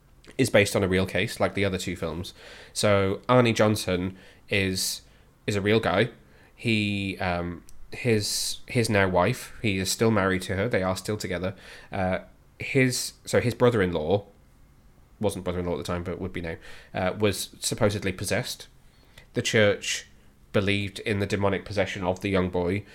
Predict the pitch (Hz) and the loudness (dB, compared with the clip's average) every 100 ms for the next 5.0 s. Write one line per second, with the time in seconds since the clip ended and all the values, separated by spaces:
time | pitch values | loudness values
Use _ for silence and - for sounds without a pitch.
0 | - - - 104 98 104 107 104 98 95 | -20 -16 -2 0 0 2 4 6 4 2
1 | - 104 101 - 101 101 95 95 95 - | 2 4 4 2 0 2 0 0 -4 -2
2 | 95 107 98 101 101 92 98 127 110 - | -2 -2 -2 -2 -4 -2 -2 -2 -4 -6
3 | 85 85 92 98 98 98 107 101 101 113 | -6 -6 -2 0 2 2 2 0 0 -2
4 | 98 - 92 101 101 - - 92 80 98 | -4 -6 -6 -4 -4 -6 -10 -8 -8 -12